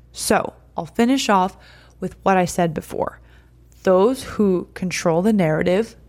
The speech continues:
control the people. So, that is my take on the C N N. I just killed the bug. So, that is my take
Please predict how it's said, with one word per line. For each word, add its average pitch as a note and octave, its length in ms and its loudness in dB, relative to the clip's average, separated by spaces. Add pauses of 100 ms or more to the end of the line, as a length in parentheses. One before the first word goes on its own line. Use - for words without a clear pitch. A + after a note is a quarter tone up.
(100)
control E3+ 720 0 (460)
the F3 80 -8
people. - 360 -6 (2500)
So, - 500 0 (160)
that F#3+ 220 2
is B3+ 120 -2
my C4 140 -2
take G3+ 460 -2
on F#3 400 -2 (120)
the F3 140 -4
C G3 280 -2
N F#3+ 120 2
N. F3 400 0 (1900)
I - 60 -20
just - 180 -18
killed G#3 140 -12
the - 20 -14
bug. - 240 -12 (600)
So, - 280 -4 (100)
that G#3 240 2
is C4 100 -2
my C#4 140 0
take A3+ 300 0